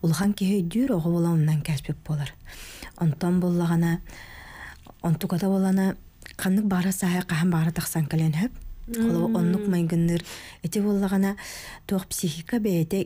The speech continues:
Speaker 1: киһини бэйэтэн харыстаан була вытеснение ден атырар, аттыр, хэп?
Speaker 2: Мгм.
Speaker 1: Бу биһиги өйдүүр араҥа бутыттан өйдөөбөт араҥа диэн бар. Психика бут ман хастана пирог куду маннык туохтаах,
Speaker 2: Мгм.
Speaker 1: хэп?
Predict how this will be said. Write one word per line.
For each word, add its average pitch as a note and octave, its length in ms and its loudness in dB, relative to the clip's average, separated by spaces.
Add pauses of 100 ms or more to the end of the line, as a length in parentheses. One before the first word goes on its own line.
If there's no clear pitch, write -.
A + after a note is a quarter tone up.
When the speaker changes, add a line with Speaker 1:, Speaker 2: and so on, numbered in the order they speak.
Speaker 1:
киһини E3+ 340 0
бэйэтэн F3+ 320 2
харыстаан F3 600 -2
була E3+ 120 2
вытеснение D#3+ 760 2
ден D3+ 140 2
атырар, C#3 380 -2 (140)
аттыр, D3+ 400 -2
хэп? F#3 240 -2 (220)
Speaker 2:
Мгм. A3 400 0
Speaker 1:
Бу F3 280 0 (240)
биһиги D#3+ 440 2
өйдүүр E3+ 560 2
араҥа F#3+ 340 4
бутыттан F#3 640 0 (340)
өйдөөбөт D3+ 760 0 (100)
араҥа C#3+ 360 0
диэн C#3 240 2
бар. C#3 140 0
Психика C#3 460 -4
бут D#3 120 -2
ман D3+ 180 2
хастана D3+ 520 0 (580)
пирог D3+ 300 0
куду D3 220 0
маннык C#3+ 280 2 (420)
туохтаах, E3+ 460 -2
Speaker 2:
Мгм. E3 80 -2
Speaker 1:
хэп? A#3+ 140 -2